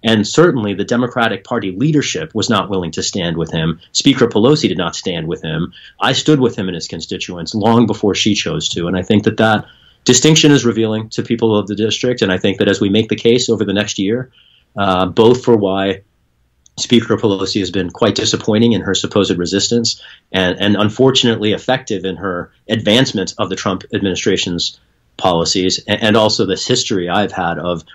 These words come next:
resistance for real, building the left edge of, of the party, establishing, you know, rights that at some point people long thought were impossible. I've, I've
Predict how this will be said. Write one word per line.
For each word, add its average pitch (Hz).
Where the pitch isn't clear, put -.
resistance 101
for -
real, 90
building 107
the 95
left 95
edge 92
of, 87
of 92
the 87
party, 90
establishing, 92
you 92
know, 82
rights 90
that 110
at 113
some 120
point 120
people 117
long 107
thought -
were 101
impossible. 104
I've, 95
I've -